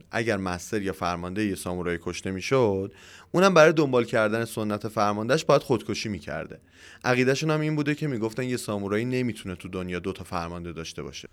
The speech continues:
حالا این خیلی هم انتخاب خودشون نبود یا چه می‌دونم مثلاً از سر عشق به فرماندهشون انجام نمی‌شده. اونقدر این کار توی چشم مردم پسندیده بود که اگه یه سامورایی دوست نداشت خودکشی کنه،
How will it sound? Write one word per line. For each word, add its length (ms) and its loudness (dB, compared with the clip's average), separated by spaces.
حالا 220 4
این 280 4
خیلی 560 0
هم 140 2
انتخاب 540 0
خودشون 580 -2
نبود 300 -2
یا 100 -2
چه 160 -8
می‌دونم 220 -4
مثلاً 240 -6
از 140 -6
سر 240 -2
عشق 320 -6
به 80 -2
فرماندهشون 640 -2
انجام 380 -2
نمی‌شده. 520 -6
اونقدر 440 4
این 100 0
کار 200 0
توی 180 -2
چشم 320 -4
مردم 380 -6
پسندیده 580 -6
بود 480 -4
که 120 2
اگه 180 4
یه 140 6
سامورایی 500 0
دوست 260 -8
نداشت 300 -6
خودکشی 400 -8
کنه، 580 -4